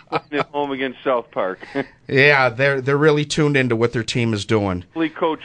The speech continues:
Speaker 1: Bass straightened them out. <laughs>
Speaker 2: Uh, I hope so. So what did, uh, what are your thoughts on last night, Mark?
Speaker 1: Uh, you know, I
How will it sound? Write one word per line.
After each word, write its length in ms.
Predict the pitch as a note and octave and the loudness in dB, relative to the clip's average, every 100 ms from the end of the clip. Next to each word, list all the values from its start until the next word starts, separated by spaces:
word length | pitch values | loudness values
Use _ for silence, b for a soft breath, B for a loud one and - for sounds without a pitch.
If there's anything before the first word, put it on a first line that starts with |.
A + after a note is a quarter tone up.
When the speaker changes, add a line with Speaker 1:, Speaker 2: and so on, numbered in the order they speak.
| - | -6
Speaker 1:
Bass 260 | C#3 C#3 C3+ - | -4 -2 -6 -14
straightened 300 | - C3 B2+ A#2+ | -8 -6 -4 -6
them 140 | A#2 | -4
out. 260 | A#2+ A#2 B2+ - | -2 -2 -6 -8
<laughs> 80 | |
Speaker 2:
Uh, 60 | C#3 G2+ | -4 2
I 320 | A#2+ A#2+ A2+ | 2 4 2
hope 180 | B2+ B2+ | 0 -2
so. 300 | - F2+ E2+ b b b b b b b _ _ _ _ _ _ _ _ _ | -4 -4 -6 b b b b b b b _ _ _ _ _ _ _ _ _
So 140 | - | 4
what 120 | E3+ G3 | 6 4
did, 140 | G3 | 4
uh, 140 | F#3+ E3 | 4 4
what 100 | F#3+ | 0
are 40 | |
your 100 | G3 | 0
thoughts 300 | G#3 F#3 F3+ | 2 2 2
on 120 | E3+ | 0
last 280 | E3+ E3+ - | 2 0 2
night, 200 | D#3+ B2+ | 2 2
Mark? 300 | G#2+ G#2+ G#2+ - _ _ _ _ _ _ - | 4 2 0 -8 _ _ _ _ _ _ -6
Speaker 1:
Uh, 60 | |
you 220 | E3 D#3 E3 | -4 -2 0
know, 300 | E3+ E3+ - | 0 -2 -4
I 220 | C#3+ D#3+ | -4 -4